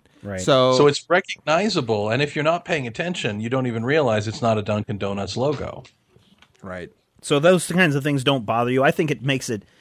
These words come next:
Speaker 1: it calls it out even more to me. Oh,
Speaker 2: Mm-hmm.
Speaker 1: G-Bay. Oh, I see what they did there.
Speaker 3: Yeah.
Speaker 1: eBay,
Speaker 3: They're
Speaker 1: G-Bay.
Speaker 3: hanging a lantern on it. They're
Speaker 1: Yeah.
Speaker 3: making a point here that, yes, this is something where we're not gonna say eBay. We can't say eBay without p-, giving PayPal three hundred thousand dollars.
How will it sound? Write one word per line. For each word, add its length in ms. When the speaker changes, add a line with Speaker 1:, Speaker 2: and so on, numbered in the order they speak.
Speaker 1:
it 140
calls 340
it 80
out 240
even 280
more 360
to 140
me. 380
Oh, 120
Speaker 2:
Mm-hmm. 80
Speaker 1:
G-Bay. 440
Oh, 240
I 220
see 220
what 180
they 120
did 320
there. 540
Speaker 3:
Yeah. 200
Speaker 1:
eBay, 220
Speaker 3:
They're 140
Speaker 1:
G-Bay. 60
Speaker 3:
hanging 340
a 60
lantern 500
on 180
it. 140
They're 160
Speaker 1:
Yeah. 180
Speaker 3:
making 220
a 40
point 380
here 300
that, 400
yes, 440
this 260
is 100
something 360
where 180
we're 160
not 240
gonna 200
say 320
eBay. 480
We 140
can't 320
say 220
eBay 400
without 320
p-, 80
giving 340
PayPal 480
three 200
hundred 240
thousand 340
dollars. 420